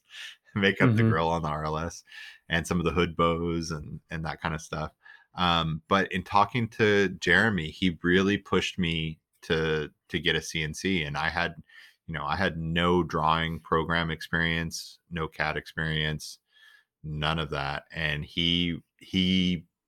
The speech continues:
Speaker 1: gave me the confidence to, like, push for it. And, you know, it took a little bit of doing and some creative, you know, begging for <laughs> budget to buy it, but we bought a, a shop bot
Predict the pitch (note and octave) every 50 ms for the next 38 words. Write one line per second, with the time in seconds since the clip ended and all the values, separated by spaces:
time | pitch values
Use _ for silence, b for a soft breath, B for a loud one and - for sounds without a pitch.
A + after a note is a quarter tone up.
0 | _ _ _ _ _ _ _ _ _ - F2+ F2 F2 F2 - - F2 E2+ E2+ E2
1 | D#2+ - - F2+ E2+ E2 D#2+ - - F2 E2 E2 D#2+ D#2+ D#2+ D2+ - - - -
2 | - - E2 D#2 D2+ D2+ D2+ D#2 - _ - F#2+ F2 - - - F2 D#2 D#2 D#2+
3 | E2 E2 - - D#2 D2+ D2+ D#2 D#2 - B B B B B B A2+ G#2+ G2 E2
4 | - A2+ G2 - F#2+ F#2 F2+ F2+ E2+ F#2+ F2 E2 D#2 E2 D#2+ D#2+ E2 E2+ D#2+ D#2+
5 | D#2+ D#2 D#2 - E2+ D#2+ - - - E2+ D#2 D#2+ D#2 E2 D#2+ D#2 D#2 - - -
6 | - _ _ - F2+ D#2+ D2+ D2 D2 - _ _ B B B B B B B -
7 | - F#2+ F2+ E2 E2+ F2 F2 F2 - - - F2+ F2 F2 - - - F#2 D#2+ -
8 | F#2+ F#2 F2 F#2 F#2+ G2+ G2 - - - - - - _ _ _ B B B B
9 | B B B B B B _ - - F2 C#2+ F2 E2+ F2 F2+ G2 A2+ B2+ - -
10 | _ _ - F#2 F2 C#2+ E2 E2 D#2+ F2 E2+ F2 F2 E2+ D#2 D#2 D2+ D2 - -
11 | F2 E2 - - - E2+ E2+ E2+ - - F#2+ G2 G#2+ A#2 A2 -